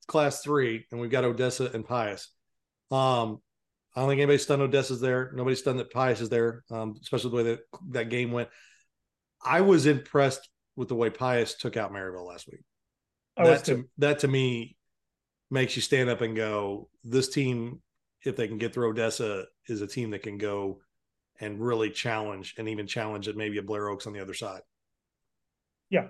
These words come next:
Speaker 2: this is a team, I mean, this was a game I think we all probably expected to be, like, a twenty-seven twenty-one, you know, or a twenty-eight twenty-five type of game. There was no point that I expected Maryville to lose this game by twenty-eight points to Saint Pius.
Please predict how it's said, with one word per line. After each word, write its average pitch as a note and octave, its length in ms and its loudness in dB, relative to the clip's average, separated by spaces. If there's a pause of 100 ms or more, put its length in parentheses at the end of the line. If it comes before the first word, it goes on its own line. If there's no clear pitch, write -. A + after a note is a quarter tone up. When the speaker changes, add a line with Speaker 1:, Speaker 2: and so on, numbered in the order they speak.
(140)
Speaker 2:
this F#3+ 120 -4
is - 80 -8
a B3 60 0
team, G3+ 280 4
I F3+ 80 -2
mean, D#3+ 160 -2
this F#3 140 -6
was A3 100 -6
a G3+ 40 -2
game F#3 200 4
I D#3 80 4
think D#3+ 160 0
we D3+ 100 -2
all D3 140 4
probably D3 240 2
expected C#3+ 460 -4
to C#3+ 40 -6
be, D3 220 0
like, B2+ 180 0
a B2+ 180 0
twenty-seven D3+ 760 0
twenty-one, F#3 1040 4
you E3 100 0
know, C#3 340 2
or C3 180 2
a B2+ 40 2
twenty-eight D#3+ 560 2
twenty-five D#3+ 540 2
type F3 120 4
of E3 60 -10
game. D#3+ 220 -2 (920)
There A#3+ 100 8
was F3 140 4
no E3+ 220 6
point F3+ 280 6
that D3 80 2
I D3 80 4
expected C#3 560 0 (340)
Maryville D3+ 460 2
to C#3 60 2
lose C3+ 260 -2
this C3 140 -8
game C3+ 180 -4
by B2 80 0
twenty-eight B2 480 -8
points A#2 460 -16
to C#3+ 80 -8
Saint B2 180 -10
Pius. - 420 -12